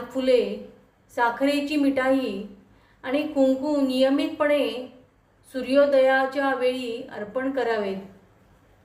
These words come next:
दररोज शक्य नसेल, तर रविवारी तरी हा उपाय करावा. वरील उपाय नक्कीच तुमच्या समस्यांवर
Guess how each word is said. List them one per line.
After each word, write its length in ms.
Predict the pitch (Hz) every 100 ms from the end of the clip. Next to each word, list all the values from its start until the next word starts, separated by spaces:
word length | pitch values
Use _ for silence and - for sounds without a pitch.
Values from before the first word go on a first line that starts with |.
| _ _ _ _ _ _
दररोज 440 | 220 226 240 254
शक्य 440 | 247 254 240 - 277
नसेल, 680 | 277 269 277 233 220 - - _ _
तर 100 | 269
रविवारी 680 | 262 247 254 277 277 294 285
तरी 480 | 285 311 285 247 - -
हा 140 | 233
उपाय 380 | 262 254 240 240
करावा. 600 | 240 226 214 208 190 202 - - _ _ _ _ _ _ _ _ _ _ _ _ _ _ _ - - _ _ _ _
वरील 340 | 214 214 240 247
उपाय 500 | 226 - 240 220 226 - - _ _ _ _ _
नक्कीच 500 | 233 254 254 320 320
तुमच्या 280 | 311 285 294
समस्यांवर 720 | 285 269 262 254 277 277 269